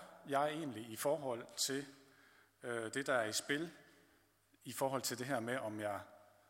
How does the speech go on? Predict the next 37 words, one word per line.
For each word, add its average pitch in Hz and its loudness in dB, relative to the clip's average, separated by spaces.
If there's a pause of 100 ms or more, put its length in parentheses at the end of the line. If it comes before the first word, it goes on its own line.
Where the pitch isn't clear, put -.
(360)
egentlig 113 -2
er 95 0
kristen, - -2 (380)
eller 110 0
jeg 101 2
bare 123 2
er 101 0 (300)
anden 143 0
generations 98 -8
kristen? - -12 (1800)
Det 101 -8
handler 180 4
om 151 4
de 160 -4
her 165 6
to 175 0
ting. 165 0 (640)
For - -6
det 113 -4
første, 156 4
hvad 131 8
er 143 10
det, 151 4
jeg 117 6
håber 165 6
på? 170 0 (1160)
Og 143 0
for 135 -4
det 123 -2
andet, 139 -2 (320)
hvordan 117 2
er 127 2
det, 120 -2
jeg 104 0
lever 120 0
mit 113 -8
liv? 110 -8